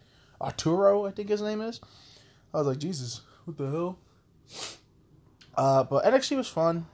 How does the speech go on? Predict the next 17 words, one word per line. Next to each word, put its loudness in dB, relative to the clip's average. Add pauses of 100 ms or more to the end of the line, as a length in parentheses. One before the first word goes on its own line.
(120)
Uh, 2 (160)
Raw 8
was 2
not 2 (400)
horrible. 0 (600)
SmackDown, -2 (240)
eh, -10 (460)
the -14
less -4
said, -8
the -16
better. -8 (640)
But 4
let 4
us 0
get -2
to -6